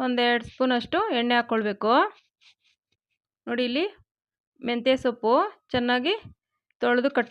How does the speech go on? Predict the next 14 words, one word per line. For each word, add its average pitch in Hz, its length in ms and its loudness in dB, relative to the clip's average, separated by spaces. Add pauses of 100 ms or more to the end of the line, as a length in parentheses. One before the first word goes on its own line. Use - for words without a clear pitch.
ಮಾಡಿರೋ 233 360 2
ಅಂಥದ್ದು. 208 360 -2 (340)
ಈ 247 100 -4
ಥರ 247 180 2
ಸಣ್ಣ 247 320 0
ಕಟ್ 240 200 -2
ಮಾಡ್ಕೊಳ್ಬೇಕು. 220 580 0 (4000)
ಇದು 240 200 -4
ಸ್ವಲ್ಪ 247 300 2
ಈ 285 100 -6
ಥರ 277 80 2 (140)
ಬಾಡಿಸ್ಕೊಳ್ಬೇಕು. 226 720 2 (1300)
ನಾವು 240 200 2
ಹಾಗೆ 254 260 4